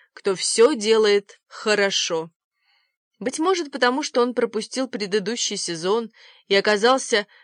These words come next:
как бы на новенького, но скорее потому, что за пять лет совместной работы понял, как надо вести себя с супругами Вулли. Он знал, когда промолчать, а когда высказаться.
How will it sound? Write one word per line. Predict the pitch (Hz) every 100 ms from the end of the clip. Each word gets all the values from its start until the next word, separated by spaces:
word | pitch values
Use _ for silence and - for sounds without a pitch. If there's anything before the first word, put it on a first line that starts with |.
| _
как | 233 214
бы | 208
на | 214 196
новенького, | 196 240 240 208 202 180 180 _ _ _ _ _ -
но | 262
скорее | - 294 277 277
потому, | 208 202 180 190 240 320
что | - - 214
за | 202
пять | 202 233 226 -
лет | 202 214 208
совместной | 190 190 190 190 196
работы | 180 180 214 302 254 254 _ _ _ _
понял, | 208 277 320 302 294
как | 269 208 202
надо | 196 226 208
вести | 190 190 - 226
себя | 226 220 196 202
с | -
супругами | - 175 180 214 208 202 185 185 _
Вулли. | - 165 175 185 165 - - _ _ -
Он | 226 233
знал, | 180 202 220 220
когда | 202 185 196 226
промолчать, | 196 175 156 151 - 254 294 - - - - -
а | 175
когда | 175 180 233 247
высказаться. | 175 175 - 165 165 - - -